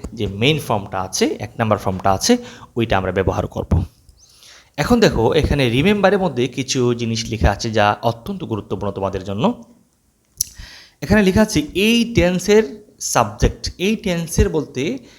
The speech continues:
প্রেজেন্ট ইনডেফিনিট টেন্সকে বোঝানো হয়েছে। ওকে? প্রেজেন্ট ইনডেফিনিট টেন্সের সাবজেক্ট থার্ড পারসন সিঙ্গুলার নাম্বার অর্থাৎ he, she,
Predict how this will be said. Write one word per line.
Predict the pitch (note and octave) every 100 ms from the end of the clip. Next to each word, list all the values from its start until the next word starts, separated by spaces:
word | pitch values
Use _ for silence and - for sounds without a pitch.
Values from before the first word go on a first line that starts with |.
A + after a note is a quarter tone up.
| _ _
প্রেজেন্ট | - A2+ A#2+ A#2 -
ইনডেফিনিট | G#2+ F#2+ G2 - G2+
টেন্সকে | G2+ - G#2
বোঝানো | F#2+ F#2 F2+
হয়েছে। | F#2 - - A#2+
ওকে? | C3 G3+ - - - - _ _ _
প্রেজেন্ট | A#2+ C3+ F#3 D3+
ইনডেফিনিট | A#2+ A#2+ A#2+ F#3+
টেন্সের | - B2 A2+ -
সাবজেক্ট | - A2 G2 - B2 C#3 - -
থার্ড | - G#2+ -
পারসন | D#3 D#3 G#3+
সিঙ্গুলার | - C#3+ A#2 G#2+ G2
নাম্বার | F#2 F2+ F2+ D#3 A#3 -
অর্থাৎ | A2 - A2
he, | - - A2 G2+ G2+ G#3
she, | - - G#2 F#2+ B2+ G3